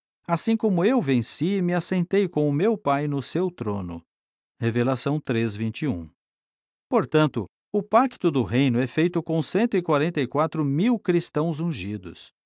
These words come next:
Esse é o pacto que forma uma base legal para que eles governem com Jesus no céu.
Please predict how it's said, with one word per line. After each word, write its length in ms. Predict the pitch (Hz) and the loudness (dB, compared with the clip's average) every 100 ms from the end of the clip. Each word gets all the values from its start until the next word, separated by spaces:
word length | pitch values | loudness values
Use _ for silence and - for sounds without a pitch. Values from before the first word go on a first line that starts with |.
| _ _ _ - | _ _ _ -4
Esse 320 | 269 208 170 | 0 2 2
é 60 | |
o 80 | 139 | 0
pacto 420 | - 160 175 - | 4 2 2 -4
que 140 | 135 139 | -4 -4
forma 480 | - 143 175 160 143 | -2 0 2 2 0
uma 180 | 139 | 0
base 360 | 120 131 160 139 | 0 0 0 -2
legal 640 | 147 190 165 120 165 135 | -2 -2 -2 0 2 0
para 260 | 101 127 139 | -2 -2 -2
que 140 | - | -4
eles 260 | 151 180 151 | -2 0 0
governem 680 | 139 143 104 156 214 160 127 | 2 0 2 0 0 0 -2
com 220 | 175 220 | 0 -2
Jesus 600 | 175 151 104 110 185 165 | -2 -2 -2 -2 -2 -2
no 140 | 160 | -4
céu. 460 | 160 - 92 85 85 | -6 -6 -6 -8 -12